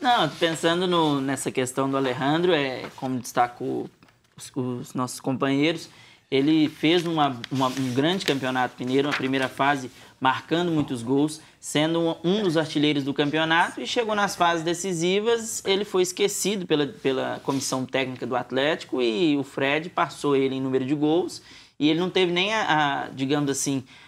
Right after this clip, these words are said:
a oportunidade de continuar brigando pela, pela artilharia do campeonato, uma coisa que ele vinha fazendo nos jogos anteriores,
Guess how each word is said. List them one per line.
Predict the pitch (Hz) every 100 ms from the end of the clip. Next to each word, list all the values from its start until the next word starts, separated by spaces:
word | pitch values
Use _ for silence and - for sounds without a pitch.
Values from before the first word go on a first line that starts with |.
| -
a | -
oportunidade | 147 180 196 165 185 180 135 151 170 180
de | 180
continuar | 190 175 156 151 180 220
brigando | 175 165 139 165 165
pela, | 147 135 131 -
pela | - 131
artilharia | 127 143 156 151 151
do | 151
campeonato, | 160 151 160 151 160 214
uma | 202
coisa | 190 175 -
que |
ele | 185
vinha | 185 165 165
fazendo | 180 175 139 147
nos | 160 160
jogos | 143 139 151
anteriores, | 156 165 185 175 151 190